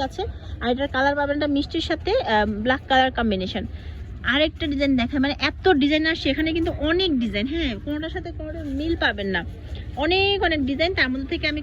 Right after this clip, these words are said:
কয়েকটা নিয়েছি যেগুলো একদম নতুন আসছে, সেগুলো শুধু আপনাদের জন্য নিয়েছি।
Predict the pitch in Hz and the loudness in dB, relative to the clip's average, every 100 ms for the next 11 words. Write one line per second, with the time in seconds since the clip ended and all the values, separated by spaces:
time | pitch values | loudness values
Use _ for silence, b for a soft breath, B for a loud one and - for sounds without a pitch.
0 | 311 294 302 339 320 311 339 262 285 262 | -2 -4 -2 -4 -2 -2 -4 -4 -4 -6
1 | 277 285 311 277 294 330 311 - - 381 | -6 -4 -2 -2 -4 -6 -6 -6 -8 -8
2 | - B B - 294 294 320 330 311 277 | -10 B B -4 -2 0 0 0 -2 -4
3 | 277 269 254 277 269 233 208 | -2 -4 -2 0 2 0 -2